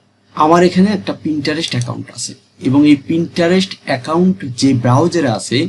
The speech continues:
সেই ব্রাউজারে আমি, আমি সেই এক্সটেনশনটা সেভ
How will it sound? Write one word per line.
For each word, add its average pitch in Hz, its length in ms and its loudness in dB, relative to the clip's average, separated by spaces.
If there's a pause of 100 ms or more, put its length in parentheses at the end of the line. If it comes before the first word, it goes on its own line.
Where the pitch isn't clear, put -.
(500)
সেই 165 340 6
ব্রাউজারে 147 800 -2
আমি, 131 400 2 (2500)
আমি 143 440 4
সেই - 320 2
এক্সটেনশনটা 175 680 0
সেভ 190 320 0